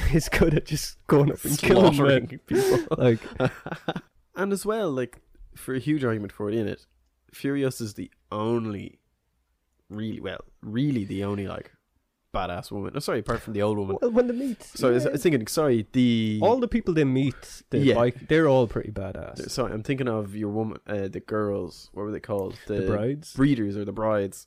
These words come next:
Speaker 2: They're, they're the only weak ones, and then they're okay. Like, they pretty, they take it on pretty well.
Speaker 1: I,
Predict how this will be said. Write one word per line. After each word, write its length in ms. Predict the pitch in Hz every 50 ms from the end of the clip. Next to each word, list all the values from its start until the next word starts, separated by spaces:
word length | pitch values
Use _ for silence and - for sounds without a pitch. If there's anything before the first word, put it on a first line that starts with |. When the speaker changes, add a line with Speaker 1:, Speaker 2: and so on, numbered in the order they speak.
| _ _ _ _ _ _ _ _ _ _ _ _ -
Speaker 2:
They're, 480 | 135 135 135 131 127 123 117 110 - - - - - _ - - - - - - - _ _ _ _ _ _ -
they're 180 | 143 147 151 151
the 140 | 143 147
only 120 | 143 127 117
weak 280 | 104 110 127 139 -
ones, 320 | - 107 98 92 98 - - -
and 160 | - 107 110 123
then 220 | 151 196 202 165
they're 240 | 135 107 101 95 - _ _ _ _ _ _ _ _ _ _ _ _ _ _ _ _ _ _ _ _ _
okay. 440 | 107 107 - - - 113 101 107 113
Like, 220 | 95 - - -
they 80 | - 98
pretty, 260 | - - - 107 - - _ - - - -
they 80 | 107
take 260 | 101 - - 156 135
it 60 | - 98
on 200 | 104 110 104 95
pretty 200 | - 107 95 87
well. 200 | 101 110 110 196
Speaker 1:
I, 140 | 226 220